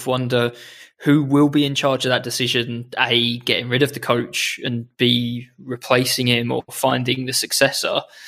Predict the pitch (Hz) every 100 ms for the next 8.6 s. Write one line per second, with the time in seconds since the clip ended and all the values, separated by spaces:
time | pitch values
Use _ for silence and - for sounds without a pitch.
0 | - - - _ _ _ - 139 - 147
1 | 135 151 - 160 160 160 165 180 175 170
2 | 160 - _ _ _ - - 175 185 170
3 | 160 127 123 123 123 127 123 135 123 -
4 | 139 131 131 123 123 147 139 143 127 143
5 | 117 - - 110 127 123 123 123 123 -
6 | - 135 127 127 127 139 143 - - -
7 | - - 120 117 - 123 - 127 123 131
8 | 120 117 127 123 123 123